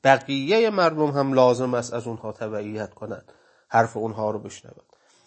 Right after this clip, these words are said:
داخل این جملهٔ حضرت پرانتزی هم هست:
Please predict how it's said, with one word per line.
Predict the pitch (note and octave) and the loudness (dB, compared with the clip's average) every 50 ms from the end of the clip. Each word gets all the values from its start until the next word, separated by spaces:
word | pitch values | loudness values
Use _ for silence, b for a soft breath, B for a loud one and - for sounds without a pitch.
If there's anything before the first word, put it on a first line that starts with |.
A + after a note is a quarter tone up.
| b b b _ | b b b _
داخل | B2+ B2+ C3 C3 B2+ - F#3 G3+ A3 | 6 6 6 6 6 2 0 2 2
این | G#3 G3 G#3 G#3+ G#3 - - - _ _ | 0 -2 -2 -6 -6 -6 -10 -12 _ _
جملهٔ | C#3 D3 D3+ C#3+ C#3 D3+ F3 G3+ G3+ F3+ E3 | -2 0 0 0 0 -2 -4 -4 -4 -2 -2
حضرت | D#3 D3 D3+ F3 F#3+ F3+ | -2 -2 -2 -4 -2 -2
پرانتزی | F#3+ F#3+ - - D3 C#3+ D3 C#3+ D3 C#3+ F#3 F#3 F#3 G3 F3 | -2 -4 2 2 4 4 4 2 2 -4 -8 -8 -6 -8 -4
هم | D#3 D#3 D3 D3 | -4 -4 -4 -4
هست: | C#3 E3 F3 F3 C3+ - G2+ F#2+ - - _ | -6 -6 -4 -4 -4 -6 -8 -12 -14 -20 _